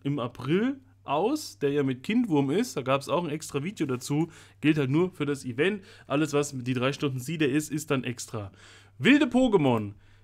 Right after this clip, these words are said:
Hier sieht man ja die wilden Pokémon. Hier lesen wir sie. <laughs> Mit etwas Glück könnt ihr zum ersten Mal schillernden Reislaus begegnen. Reislaus wird ja hier oben auch als Shiny-Debüt angezeigt, ist dann halt eben eher so rot statt so lila.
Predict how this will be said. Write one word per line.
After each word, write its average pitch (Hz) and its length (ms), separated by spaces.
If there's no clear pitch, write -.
Hier 285 240
sieht 285 260
man 196 160
ja 170 80
die 151 140
wilden 139 260
Pokémon. 165 640
Hier 160 160
lesen 220 340
wir 143 140
sie. 117 440
<laughs> - 1080
Mit 160 120
etwas 180 320
Glück 202 260
könnt 202 240
ihr 185 100
zum 156 180
ersten 214 320
Mal 170 260
schillernden 185 420
Reislaus 151 920
begegnen. 131 760
Reislaus 175 880
wird 170 140
ja 175 80
hier 156 120
oben 180 220
auch 175 140
als 143 160
Shiny-Debüt 180 720
angezeigt, 151 680
ist 147 240
dann 127 220
halt 120 220
eben 127 240
eher 131 200
so 117 160
rot 120 540
statt 160 240
so 147 100
lila. 208 500